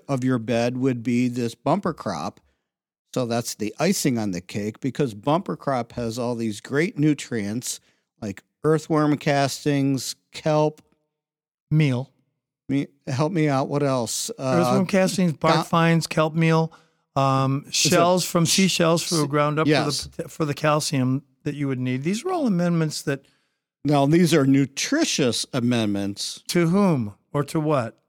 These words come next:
Speaker 1: Not to me, <laughs> 'cause I'm not
Speaker 2: Right.
Speaker 1: hungry. But those are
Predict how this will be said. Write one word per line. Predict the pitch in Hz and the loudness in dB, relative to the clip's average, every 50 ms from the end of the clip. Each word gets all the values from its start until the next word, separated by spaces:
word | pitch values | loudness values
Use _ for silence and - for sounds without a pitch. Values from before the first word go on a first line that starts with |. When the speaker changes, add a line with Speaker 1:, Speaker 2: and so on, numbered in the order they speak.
| _ _ _ _ _ - | _ _ _ _ _ -4
Speaker 1:
Not | - 156 156 170 170 - | 0 2 4 2 2 2
to | - 147 | 2 2
me, | 139 143 165 165 131 113 110 123 143 - - | 4 4 4 4 2 2 0 -2 -4 -4 -8
<laughs> | - _ | -14 _
'cause | - - 147 135 | -4 -2 0 2
I'm | 143 143 | 2 4
not | 147 143 135 | 4 2 2
Speaker 2:
Right. | 127 | 2
Speaker 1:
hungry. | 127 156 143 127 110 95 90 - _ _ _ | 0 -2 -2 -2 -4 -8 -10 -16 _ _ _
But | 165 156 151 - | -2 -2 0 2
those | 180 180 185 - - | 2 2 2 2 2
are | 180 160 151 143 127 123 139 - | 2 2 2 2 0 -2 -4 -8